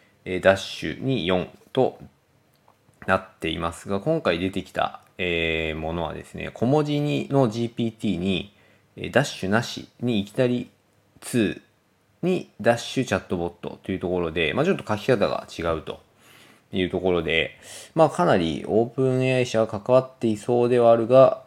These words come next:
まあ、何なのかというのが今すごい議論になっていると。で、えー、オープンエーアイ社の、まあ、今、シーイーオーのサム・アルトマンもこれについてツイート、まあ、ツイートというかポスト、Xでポストをしていて、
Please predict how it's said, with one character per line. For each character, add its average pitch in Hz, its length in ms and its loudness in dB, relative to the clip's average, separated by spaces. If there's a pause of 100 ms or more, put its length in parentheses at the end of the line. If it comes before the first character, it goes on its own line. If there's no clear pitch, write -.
ま 104 240 6
あ、 82 40 -2
何 95 460 2
な 90 140 -4
の 82 80 -2
か 87 140 -8
と - 140 -2
い 143 40 6
う 131 40 6
の 101 100 2
が 85 80 4
今 85 180 -2
す - 100 -12
ご 85 120 0
い 80 60 -4
議 85 100 -2
論 80 140 -4
に 78 60 -10
な 78 60 -8
っ - 40 -16
て - 140 -14
い 62 60 -10
る - 100 -14
と。 - 180 -12 (520)
で、 139 360 10
え 110 380 4
ー、 120 40 -2
オ 127 100 2
ー 127 40 -2
プ 139 100 -2
ン 139 40 2
エ 139 40 2
ー 139 60 4
ア - 20 4
イ 127 40 2
社 107 160 -2
の、 78 240 -2
ま 95 120 0
あ、 98 40 2
今、 90 380 0
シ - 220 -8
ー 95 200 0
イ 92 60 2
ー 87 40 0
オ 76 80 -2
ー - 20 -8
の 55 200 -8
サ - 140 -8
ム・ 95 120 0
ア 104 100 6
ル 101 100 6
ト 92 100 -4
マ 82 140 -2
ン 95 140 -2
も 120 160 2
こ - 140 -4
れ 90 80 0
に 92 80 -2
つ - 100 -8
い 78 80 -6
て - 240 -6
ツ - 160 -8
イ 85 80 -2
ー 80 60 -10
ト、 82 380 -2 (200)
ま 92 160 0
あ、 80 60 -2
ツ - 160 -8
イ 87 40 -2
ー 82 40 -8
ト 92 100 -4
と 85 60 -2
い 82 40 -6
う - 20 -6
か 80 120 -6
ポ 90 160 -6
ス - 100 -14
ト、 73 180 -8
X - 360 -6
で 82 140 -2
ポ 95 140 -4
ス - 120 -16
ト 95 80 -6
を 87 60 -8
し - 80 -20
て 120 100 -2
い 131 80 -4
て、 - 360 -6